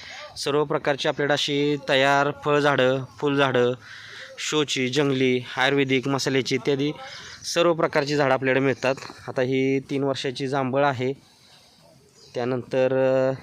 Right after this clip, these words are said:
इकडं आपला चिक्कूसुद्धा आहे. ही जांभळीची आहेत परत झाडं, इकडे बघू शकतो पुढं चिक्कू आहे. तर, अ, मित्रांनो, आपल्याकडे अशी एक ना हजार,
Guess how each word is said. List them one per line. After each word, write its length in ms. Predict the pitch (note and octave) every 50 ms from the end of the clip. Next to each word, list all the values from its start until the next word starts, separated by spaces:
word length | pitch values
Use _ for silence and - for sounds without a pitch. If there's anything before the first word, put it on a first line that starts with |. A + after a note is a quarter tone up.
| - - - - - - -
इकडं 160 | B2 B2 B2+ C3
आपला 200 | C3 C3+ C3+ C3+
चिक्कूसुद्धा 600 | - - C#3 - - D3+ C#3+ - D#3 C3+ C#3+ C3+
आहे. 240 | C3 B2 A#2+ B2 C3 C3+ - - - - - - - - - - - - - - - - - - -
ही 220 | C3 B2 B2+ B2+
जांभळीची 460 | A#2+ C3+ C3 B2+ B2 B2 B2+ B2 -
आहेत 200 | C3+ B2+ B2+ -
परत 140 | C#3 B2 B2
झाडं, 260 | B2+ B2 C3+ B2 B2
इकडे 160 | A#2+ A2+ B2 B2
बघू 160 | B2 A#2+ B2
शकतो 360 | - C3 A2+ - - C3 B2+
पुढं 200 | A#2+ - C3 B2
चिक्कू 340 | A2 - B2+ - - - B2+
आहे. 280 | B2+ A#2+ A2 A#2+ B2+ C#3 - - - - - - - - - - - - - - -
तर, 440 | D3+ C#3+ C#3 D3 D3 D3 C#3+ C#3+ D3
अ, 40 | D3 C#3+ - - - - - - -
मित्रांनो, 420 | C#3+ C3+ - - C#3+ D3 C#3+ D3+ D#3
आपल्याकडे 380 | D#3 D3+ - D3+ D3 D3+ D3+
अशी 400 | D3+ C#3+ - D#3 D3+ D#3 D#3 D#3 D#3 - - - - - - - - -
एक 180 | C#3+ D3 C#3 D3+
ना 380 | D3 D3 D3 D3 D3+ D#3 - - - - - - - -
हजार, 360 | - - B2+ B2 D3 C#3+ A#2+